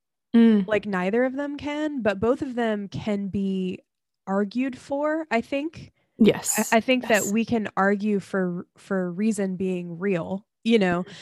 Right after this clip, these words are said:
Speaker 2: um, just as much as we can argue for faith being real. Um, but the type of arguments that we give aren't empirical.
Speaker 1: Right.
Speaker 2: Um,
Speaker 1: Right.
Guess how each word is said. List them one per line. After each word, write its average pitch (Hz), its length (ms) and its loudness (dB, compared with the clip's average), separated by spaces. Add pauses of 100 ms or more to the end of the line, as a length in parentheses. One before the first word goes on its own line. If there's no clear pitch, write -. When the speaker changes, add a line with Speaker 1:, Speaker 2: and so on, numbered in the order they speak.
(220)
Speaker 2:
um, 190 400 4
just 247 260 4
as 247 80 -2
much 220 160 0
as 196 140 0
we 185 80 2
can 185 180 -2
argue 185 380 -2
for 175 180 -4
faith 240 480 0
being 175 280 -2
real. 165 440 -4 (460)
Um, 185 460 2 (200)
but 202 240 2
the 196 120 2
type 233 320 -2
of 196 120 2
arguments 185 560 0
that 190 160 -2
we 185 120 2
give 180 680 0 (340)
aren't 180 240 -2
empirical. 175 800 -6 (460)
Speaker 1:
Right. 202 300 4
Speaker 2:
Um, 175 680 -2 (100)
Speaker 1:
Right. 220 360 8